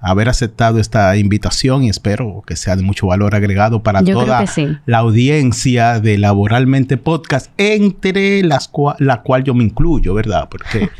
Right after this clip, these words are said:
Speaker 2: <laughs>
Speaker 1: le doy su seguimiento.
Speaker 2: Yo pienso que sí, que va a ser un episodio excelente porque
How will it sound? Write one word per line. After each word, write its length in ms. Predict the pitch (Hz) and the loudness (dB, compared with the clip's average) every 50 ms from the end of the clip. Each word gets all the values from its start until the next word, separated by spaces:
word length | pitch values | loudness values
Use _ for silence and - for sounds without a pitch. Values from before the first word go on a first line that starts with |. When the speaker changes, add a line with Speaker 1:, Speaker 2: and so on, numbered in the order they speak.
| - - | -16 -18
Speaker 2:
<laughs> 180 | - - - | -12 -8 -2
Speaker 1:
le 140 | - 113 104 | 0 0 2
doy 140 | 101 113 113 | 2 0 0
su 140 | - 131 110 | -2 -2 -2
seguimiento. 560 | - 113 104 101 90 85 73 60 - - - - _ _ - - - - - - | -2 -2 -2 -2 -4 -6 -8 -12 -16 -20 -20 -20 _ _ -20 -20 -20 -20 -10 -6
Speaker 2:
Yo 280 | - 185 185 196 196 175 | -2 0 0 0 0 0
pienso 320 | 214 226 226 233 247 214 | 0 0 0 0 0 0
que 100 | 214 196 | 0 -2
sí, 220 | - - 180 165 | 0 0 -2 0
que 100 | - 175 | 0 -2
va 100 | 165 160 170 | 0 0 0
a 40 | 170 | 0
ser 160 | - 214 208 | 0 0 0
un 100 | 208 208 | 0 0
episodio 880 | 214 208 202 190 - - 190 190 196 190 190 190 185 180 175 170 165 - | 0 0 0 0 0 0 0 2 2 2 2 2 2 2 2 0 0 0
excelente 600 | - 180 175 - - 185 175 180 165 156 147 165 160 | -2 -4 -2 -2 -2 -2 0 0 0 0 -2 -2 -2
porque 680 | - 170 160 160 - - 170 165 165 160 160 - - | -2 -2 -2 -2 -2 0 0 2 2 0 0 -2 -6